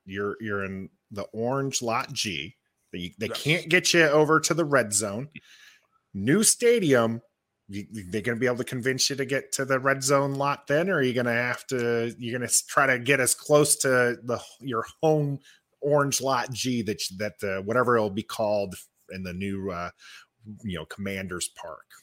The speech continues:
Speaker 2: So I'm assuming this stadium is in Landover, not Woodbridge, 'cause if we're going to
Speaker 1: Yeah, we're gonna go
Speaker 2: Woodbridge
Speaker 1: with, we're gonna go with, we're, with what you, you, the scenario just landed out there for us.
Speaker 2: Then at that point, I'm gonna text Jason,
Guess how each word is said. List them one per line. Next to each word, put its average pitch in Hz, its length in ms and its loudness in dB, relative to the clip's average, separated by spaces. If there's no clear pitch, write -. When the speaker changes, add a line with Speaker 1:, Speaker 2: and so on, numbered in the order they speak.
Speaker 2:
So 143 120 0
I'm 147 80 0
assuming 208 460 2
this 175 200 -2
stadium 175 460 -2
is 151 160 -4
in 147 180 -2
Landover, 131 540 -2
not 120 260 -2
Woodbridge, 101 480 -14
'cause 113 180 -10
if 120 140 -10
we're 170 80 -2
going 208 200 2
to 202 60 4
Speaker 1:
Yeah, 180 60 4
we're 190 180 8
gonna 190 160 8
go 190 120 10
Speaker 2:
Woodbridge 170 200 6
Speaker 1:
with, 156 40 2
we're 170 80 8
gonna 196 120 4
go 185 140 6
with, 170 220 4
we're, 139 400 2
with 135 280 -2
what 135 200 4
you, 123 180 0
you, 113 240 -4
the 110 120 -2
scenario 143 460 6
just 113 220 2
landed 113 580 0
out 104 260 -2
there 87 180 -6
for 78 340 -12
us. - 260 -8
Speaker 2:
Then 151 220 8
at 147 100 2
that 202 200 2
point, 180 220 4
I'm 151 180 4
gonna 170 140 4
text 143 360 -2
Jason, 143 460 -4